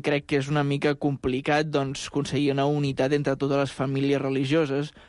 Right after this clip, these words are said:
com ho és aconseguir-les entre totes les famílies cristianes o de qualsevol altra religió. El que sí que poder, seria bo de cara al futur és que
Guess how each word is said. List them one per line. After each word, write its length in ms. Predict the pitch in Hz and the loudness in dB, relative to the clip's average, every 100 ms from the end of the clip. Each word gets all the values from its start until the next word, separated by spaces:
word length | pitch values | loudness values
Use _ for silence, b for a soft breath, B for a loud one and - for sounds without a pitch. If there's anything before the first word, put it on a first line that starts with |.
| B | B
com 200 | 131 127 | -6 -2
ho 80 | 131 | 0
és 160 | 131 - | 0 -6
aconseguir-les 840 | - 143 135 135 143 139 135 135 135 | -6 -4 -2 -2 0 0 0 0 -2
entre 160 | 135 | -2
totes 200 | 135 123 123 | -2 -2 -2
les 60 | |
famílies 240 | 139 135 127 | -2 -4 -4
cristianes 720 | 143 139 156 147 147 151 - B B | -2 -2 0 0 2 -2 -4 B B
o 100 | 123 | -2
de 80 | 135 | -2
qualsevol 520 | 135 131 135 143 147 139 B B B B | 0 -2 0 0 -2 -4 B B B B
altra 340 | - 139 135 127 | -4 -2 0 -2
religió. 460 | 131 135 151 160 - | 0 0 2 0 0
El 180 | 135 139 | -2 -2
que 120 | 131 | -4
sí 220 | - 147 | -4 -4
que 180 | 147 151 147 147 147 147 139 | 0 2 2 0 0 -2 -4
poder, 320 | 143 139 87 | -4 -4 -4
seria 340 | - 131 139 131 | -4 -2 0 2
bo 420 | 143 170 151 127 | 2 2 2 0
de 140 | 131 | -2
cara 160 | 139 135 | -2 -2
al 80 | 127 | -2
futur 320 | 143 147 156 | -2 -2 -2
és 140 | 165 | -2
que 160 | - | -2